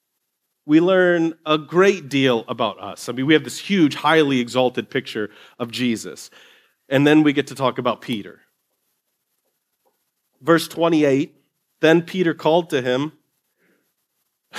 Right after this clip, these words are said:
I'm sorry, this is so funny to me. It's okay if you don't think it's funny, I just really do. He says, "Lord, if it's really you, tell me to come to you walking on the water."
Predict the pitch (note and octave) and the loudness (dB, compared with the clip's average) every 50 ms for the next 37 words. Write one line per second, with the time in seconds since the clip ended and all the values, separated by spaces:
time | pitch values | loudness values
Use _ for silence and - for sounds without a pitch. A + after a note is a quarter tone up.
0 | - - - E3+ D3+ - - - F3+ D3 C#3+ C#3+ C3+ C#3 C#3+ D#3+ F#3+ F#3 - - | -10 -2 -2 -2 -2 -2 -2 0 2 4 4 2 2 2 -2 -8 -10 -14 -8 -4
1 | D#3 E3 F3 E3+ E3+ D3 C3+ C3+ C#3 C#3+ C#3+ - C#3+ C3 C3+ C3+ C3 C3+ - _ | -2 -2 -2 -4 -6 -10 -10 -8 -8 -8 -8 -8 -10 -6 -6 -6 -6 -6 -10 _
2 | - E3+ F3 F#3+ F#3 F3 - E3+ D#3+ D#3 D3 C#3+ C#3+ C#3+ C#3 C#3+ C#3+ C3+ D3 C#3 | -10 -8 0 0 0 0 2 2 2 4 4 2 0 0 0 -2 -4 -4 -4 -10
3 | - - C#3 C3+ C3+ C3+ C3 C#3 C#3+ C#3+ C#3 C#3 C3+ C3 C3 C3 B2+ B2+ B2+ C3 | -10 -8 -6 -4 -2 -2 -4 -4 -8 -10 -14 -8 -6 -4 -4 -4 -4 -6 -2 -2
4 | C3 C3 C3 C3 _ _ _ - - - _ _ _ _ _ E3 D3+ - E3+ E3 | -2 -2 -2 -6 _ _ _ -20 -20 -20 _ _ _ _ _ -12 -10 -4 -2 -2
5 | D3 C#3+ D#3 E3+ G3 G#3+ A3+ A3+ G#3 F#3+ E3+ E3+ F3 D#3+ - - D#3 D#3+ F#3 G#3+ | -2 0 2 4 6 6 8 6 6 4 2 -2 -4 -8 -8 -10 -8 -4 0 2
6 | A3 G#3 G#3 G3 G3 F#3 G3 A3 A#3+ A#3 G#3 F#3 F#3 G#3 A#3 B3 _ _ _ _ | 2 4 4 2 0 0 -4 -2 0 2 2 2 2 0 -4 -8 _ _ _ _
7 | _ _ _ _ _ - F3+ F#3+ G#3+ A3+ A3+ A#3 - - - - A#3 A#3+ A#3+ A#3 | _ _ _ _ _ 0 2 2 4 4 2 0 -2 -4 0 2 2 4 4 0
8 | - - D#3+ D#3 D3+ D3+ D3+ E3 E3+ F3 E3+ - E3 D#3+ D#3+ D#3+ D#3 D#3 D3+ C#3+ | -2 -6 -8 -6 -6 -2 0 0 0 0 -2 -4 -6 -4 -2 -2 -2 -4 -6 -4
9 | D3+ D#3 D3+ C3+ A#2+ G#2+ G2+ G2 | 0 0 0 0 0 -2 -8 -14